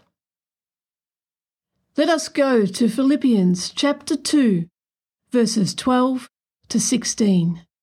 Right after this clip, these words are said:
and I'm reading from the New International Version. "Therefore,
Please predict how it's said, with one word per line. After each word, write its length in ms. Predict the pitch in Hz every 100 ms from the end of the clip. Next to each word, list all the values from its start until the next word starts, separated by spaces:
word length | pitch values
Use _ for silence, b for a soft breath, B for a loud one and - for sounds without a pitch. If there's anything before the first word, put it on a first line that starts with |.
| _ _ _ _ _ _ -
and 160 | 226 208
I'm 260 | 202 196
reading 480 | 208 254 277 294 285
from 360 | 285 240 208 190
the 100 | 185
New 440 | 185 226 247 269 -
International 680 | 220 226 190 190 - 214 190
Version. 580 | 180 175 165 170 170 - _ _ _ _ _ _ _ _ _ _ _ _ _ _ _ _ _ _ -
"Therefore, 880 | 190 254 277 277 233 190 175 175